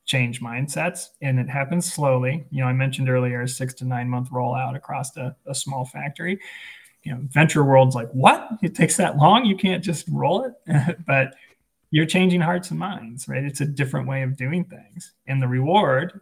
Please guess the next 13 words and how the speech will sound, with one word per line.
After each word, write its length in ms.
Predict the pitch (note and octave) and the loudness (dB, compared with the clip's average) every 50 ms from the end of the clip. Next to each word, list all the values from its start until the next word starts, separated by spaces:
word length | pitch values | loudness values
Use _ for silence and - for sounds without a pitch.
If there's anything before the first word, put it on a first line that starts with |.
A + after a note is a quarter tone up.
| _ _ | _ _
is 180 | - C#3+ C3+ C3+ | -10 -8 -6 -4
it'll 160 | C3+ C3+ C3 | -4 -4 -4
sit 240 | C3 - - D3+ - | -4 -4 -8 -10 -10
there 220 | - B2+ A#2+ B2+ | -10 -10 -10 -10
for 120 | - - C3 | -10 -10 -8
years. 680 | B2+ C#3 F3 F#3 - - - _ _ - - - _ _ _ _ _ _ _ _ _ _ _ | -6 -4 -4 -4 -6 -8 -14 _ _ -20 -20 -20 _ _ _ _ _ _ _ _ _ _ _
Um, 380 | - A#2 A2+ A2+ A2 A2+ B2+ - - _ _ _ _ _ | -12 -12 -12 -12 -14 -16 -18 -18 -20 _ _ _ _ _
so 160 | - C3 C3 | -4 -2 -2
to 140 | B2+ C3+ C3 | -2 -2 -2
Brianna's 380 | B2+ C3+ C#3+ D3+ D#3 D3+ D3 | -2 -2 -2 -2 -2 -4 -6
point, 200 | - - C3+ B2 | -8 -8 -6 -4
I 80 | B2 B2+ | -2 -2
think 240 | C3 C3 B2+ - | -2 -2 -4 -6